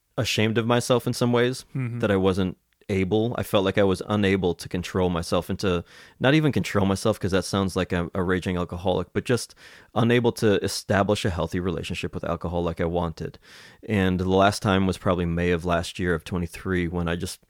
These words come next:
Speaker 1: said, "I'm okay, I'm gonna, I'm gonna scale it back again. I'm gonna do a time of no drinking, and then I'm gonna reintroduce it in a,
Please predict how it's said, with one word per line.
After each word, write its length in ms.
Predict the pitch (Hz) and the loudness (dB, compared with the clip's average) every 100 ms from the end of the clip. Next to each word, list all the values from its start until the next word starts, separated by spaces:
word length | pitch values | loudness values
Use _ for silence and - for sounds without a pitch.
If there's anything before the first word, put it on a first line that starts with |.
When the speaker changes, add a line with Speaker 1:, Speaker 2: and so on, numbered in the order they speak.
| - - - - _ _ | -20 -20 -20 -20 _ _
Speaker 1:
said, 300 | - - 95 | -8 2 4
"I'm 160 | 87 92 | 4 0
okay, 240 | 92 98 | 2 2
I'm 140 | 82 90 | 2 2
gonna, 320 | 90 87 85 85 _ _ | 2 2 0 -6 _ _
I'm 100 | 90 | -4
gonna 120 | 92 | -4
scale 280 | 92 - 98 | -4 0 0
it 60 | 87 | 2
back 200 | 92 92 | 0 0
again. 280 | 98 101 95 | 0 0 0
I'm 100 | 90 | 0
gonna 180 | 87 - - | -2 -6 -8
do 160 | - 101 | 0 2
a 40 | |
time 360 | 98 113 92 92 | 2 2 2 2
of 120 | 87 | 0
no 160 | 92 92 | 0 2
drinking, 420 | 95 104 113 104 | 2 0 0 0
and 80 | 87 | 0
then 80 | 85 | 0
I'm 100 | 87 | 0
gonna 240 | 87 85 80 | -2 -4 -4
reintroduce 640 | 98 92 90 95 90 87 | -2 -2 -2 -2 -4 -4
it 140 | 98 85 | -4 -4
in 120 | 90 | -2
a, 260 | 87 87 | -2 -2